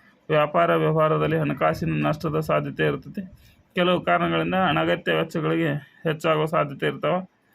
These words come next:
ಮತ್ತು ಘರ್ಷಣೆ ಮತ್ತು ವಾದಗಳ ತಪ್ಪಿಸಿ ನಿಮ್ಮ ಹೆ-, ಹೆಚ್ಚಿನ ವೇಗದಲ್ಲಿ ಚಾಲನೆ ಮಾಡುವುದು ಮತ್ತು ಜನನಿಬಿಡ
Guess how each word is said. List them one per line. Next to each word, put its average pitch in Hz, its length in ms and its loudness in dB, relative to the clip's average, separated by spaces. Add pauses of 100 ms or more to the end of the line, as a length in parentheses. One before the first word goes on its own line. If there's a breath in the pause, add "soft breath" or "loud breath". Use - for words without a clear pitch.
(240 soft breath)
ಮತ್ತು 175 480 -2
ಘರ್ಷಣೆ 170 640 0 (240)
ಮತ್ತು 151 300 -2
ವಾದಗಳ 156 520 2
ತಪ್ಪಿಸಿ 165 640 -6
ನಿಮ್ಮ 160 280 0
ಹೆ-, 160 220 -4
ಹೆಚ್ಚಿನ 170 360 -4
ವೇಗದಲ್ಲಿ 156 540 0
ಚಾಲನೆ 156 260 0
ಮಾಡುವುದು 151 420 0
ಮತ್ತು 156 300 -4
ಜನನಿಬಿಡ 160 640 0